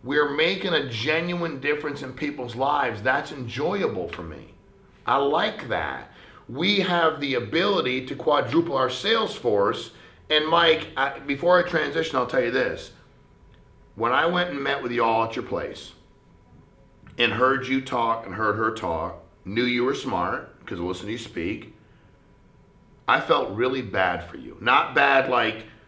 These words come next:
"Oh my God," what's, I felt empath-, I empathized with your situation.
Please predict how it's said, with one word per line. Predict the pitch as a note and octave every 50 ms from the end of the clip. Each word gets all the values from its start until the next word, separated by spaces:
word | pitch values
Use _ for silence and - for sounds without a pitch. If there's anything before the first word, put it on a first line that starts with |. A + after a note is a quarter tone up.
| - - - - - - -
"Oh | A#2+ B2
my | B2+ B2 A#2+ A2
God," | G2+ A#2+ A#2+ A#2+ A#2 A2+
what's, | A2+ A2 - - -
I | A#2 A#2
felt | - - D#3 D3 C#3+ C#3 C#3 - - - B2+
empath-, | C3 D3 C#3+ D3 D3 - - - - - - -
I | B2 B2 A#2+
empathized | A#2+ B2+ C#3 D#3 D#3+ D#3+ D#3+ D#3+ - D3+ C3+ C3+ C3 B2+ B2
with | B2 A#2
your | A2 A2
situation. | - - C3+ B2 - - G2+ F#2 F2 E2+ - - F#2